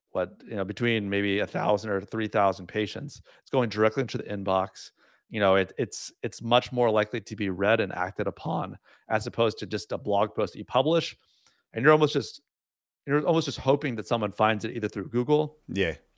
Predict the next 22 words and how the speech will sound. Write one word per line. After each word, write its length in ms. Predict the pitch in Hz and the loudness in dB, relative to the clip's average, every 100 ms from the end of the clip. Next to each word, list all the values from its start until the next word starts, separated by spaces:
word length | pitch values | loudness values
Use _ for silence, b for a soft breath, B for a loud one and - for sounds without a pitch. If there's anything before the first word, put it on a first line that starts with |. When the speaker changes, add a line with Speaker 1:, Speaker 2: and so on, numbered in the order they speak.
| _ - | _ -2
Speaker 1:
or 160 | 139 | 2
you're, 160 | 127 131 - | 2 2 4
or 140 | 151 | 6
you're 100 | 143 | 6
utilizing, 540 | 123 131 117 107 104 | 4 6 8 6 4
like 120 | 104 95 | -4 -6
I 40 | |
said, 320 | 92 101 90 b b b | -2 0 0 b b b
you 80 | 139 | -8
can 100 | 151 | -4
use 120 | 147 | 2
a 80 | 139 | 2
lo-, 200 | 117 120 | 4 2
utilize 320 | 151 139 123 | 4 6 6
it 80 | 113 | 6
on 80 | 104 | 0
some 80 | 104 | -2
of 60 | 110 | -4
these 120 | 104 | -2
social 260 | 123 - | -4 -2
media 200 | 107 110 | -4 -2
channels 480 | 104 107 101 98 95 | -2 -2 0 -2 -2